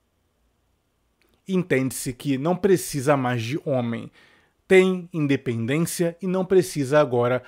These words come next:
mais de macho. Essa frase do Chris Rock, comparando mulheres, cães e crianças a homens em relação ao nível de amor que eles merecem,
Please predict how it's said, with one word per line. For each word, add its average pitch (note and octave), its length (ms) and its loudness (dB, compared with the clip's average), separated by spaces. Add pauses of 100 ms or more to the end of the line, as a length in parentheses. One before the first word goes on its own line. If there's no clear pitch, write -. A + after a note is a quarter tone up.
(140)
mais B2 240 -4
de A#2+ 120 -4
macho. A2+ 600 -6 (380)
Essa G3 220 -2
frase C#3 400 4
do B2 100 2
Chris C3+ 240 0
Rock, B2+ 540 2
comparando B2+ 640 0
mulheres, B2+ 640 0
cães C3 420 0
e A#2+ 60 -2
crianças B2+ 680 -4
a C#3 200 0 (300)
homens C#3 340 2
em B2+ 60 -4
relação C3 380 -2
ao C3 80 -2
nível E3 340 6
de D3 100 4
amor E3 380 8
que E3 80 -6
eles C#3+ 160 -2
merecem, C3 600 0